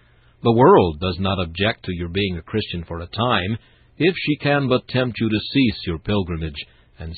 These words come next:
settle down to buy and sell with her in Vanity Fair. The flesh will seek to ensnare you, and to prevent your pressing on to glory. It is weary work being a pilgrim.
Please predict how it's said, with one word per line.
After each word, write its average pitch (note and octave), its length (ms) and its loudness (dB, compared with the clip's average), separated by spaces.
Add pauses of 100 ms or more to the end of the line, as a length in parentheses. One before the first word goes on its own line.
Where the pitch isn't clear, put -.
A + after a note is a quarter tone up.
settle G#2 240 0
down G#2+ 340 0
to F2+ 80 -2
buy A2 360 2
and G2 240 -2
sell G2+ 360 -2
with F2 140 -6
her G#2 260 -2
in E2+ 140 -8
Vanity F2+ 400 -4 (100)
Fair. F#2 340 -6 (1000)
The G2+ 80 -2
flesh A#2+ 580 2
will F2+ 220 -4
seek G#2+ 320 -2
to G#2+ 140 -2
ensnare A2 480 0
you, E2+ 240 -2
and G2 100 -4
to G2+ 80 -4
prevent A#2+ 460 2
your A#2 100 4
pressing C#3 460 0
on B2+ 220 0
to A2 60 0
glory. A2 480 2 (840)
It G3 140 2
is C#3 180 4
weary C#3+ 400 4
work A#2 380 2
being G2+ 260 2
a F2+ 40 0
pilgrim. E2+ 600 -4